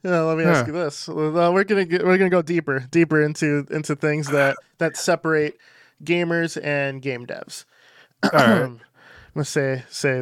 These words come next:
Speaker 1: say this.
Speaker 2: And also, I, so far, I feel like I'm taking the very middle of the road approach here. There's
Speaker 1: You
Speaker 2: no
Speaker 1: are, you are. And then you, you,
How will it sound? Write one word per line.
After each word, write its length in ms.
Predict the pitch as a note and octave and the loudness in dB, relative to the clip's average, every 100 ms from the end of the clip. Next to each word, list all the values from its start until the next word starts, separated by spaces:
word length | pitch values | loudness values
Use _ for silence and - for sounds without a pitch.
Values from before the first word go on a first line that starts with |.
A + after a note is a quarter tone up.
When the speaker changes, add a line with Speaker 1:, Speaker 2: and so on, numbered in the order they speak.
| - C#3+ | -6 -8
Speaker 1:
say 220 | - B2+ | -4 -2
this. 200 | A#2+ A#2+ | 0 4
Speaker 2:
And 120 | G#3 | 6
also, 220 | A#3 C#4 | 6 2
I, 180 | A#3 A3 | 2 0
so 280 | A3 - A#3+ | -2 0 0
far, 220 | A#3 A3 | 2 2
I 60 | F#3+ | 2
feel 140 | G3 | 2
like 160 | F3+ E3 | 2 0
I'm 100 | E3 | 0
taking 260 | F3 E3 | 0 2
the 80 | D#3 | 2
very 300 | B2+ D3+ D3+ | 4 2 2
middle 360 | D3 D3 D3+ D3+ | 0 2 4 2
of 100 | C#3 | 2
the 100 | C3+ | 0
road 200 | C3+ C3+ | 2 0
approach 340 | - C#3 C3+ | 0 0 2
here. 100 | B2+ | 2
There's 180 | C3 C3+ | 2 4
Speaker 1:
You 60 | |
Speaker 2:
no 240 | D3+ D4 A#4+ | 6 6 2
Speaker 1:
are, 160 | C#3 | 0
you 140 | G#3 C#4 | 0 0
are. 160 | D4 G#3 | 0 0
And 180 | G#3+ | -2
then 180 | G3 G#3 | 0 2
you, 220 | - C#4 | 4 2
you, 200 | A3+ C4 | 2 -2